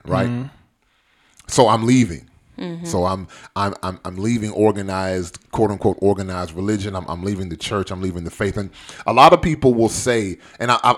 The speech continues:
Speaker 1: I've heard this and I've read it different places, but these articles both h-,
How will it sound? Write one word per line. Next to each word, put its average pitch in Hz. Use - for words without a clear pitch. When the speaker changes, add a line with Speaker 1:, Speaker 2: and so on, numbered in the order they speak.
Speaker 1:
I've 104
heard 170
this 165
and 127
I've 104
read 127
it 117
different 113
places, 110
but 98
these 110
articles 95
both 123
h-, -